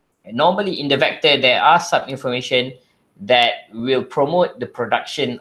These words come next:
of the particular protein of interest from the gene. So once the bacteria has infected the plant, the plant will produce the gene of interest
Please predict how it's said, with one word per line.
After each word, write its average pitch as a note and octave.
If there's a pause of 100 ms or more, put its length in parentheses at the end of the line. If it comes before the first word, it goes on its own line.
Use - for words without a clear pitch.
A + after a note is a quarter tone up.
of A#2+ (220)
the A2+
particular B2+ (360)
protein D3
of A2+
interest A#2
from A#2
the G#2
gene. F#2+ (480)
So B2 (420)
once F3+
the C3
bacteria C3
has -
infected C#3+ (240)
the A2+
plant, G3+ (460)
the C3
plant F3 (100)
will D3+
produce C3+ (420)
the A2
gene A#2+
of G#2
interest B2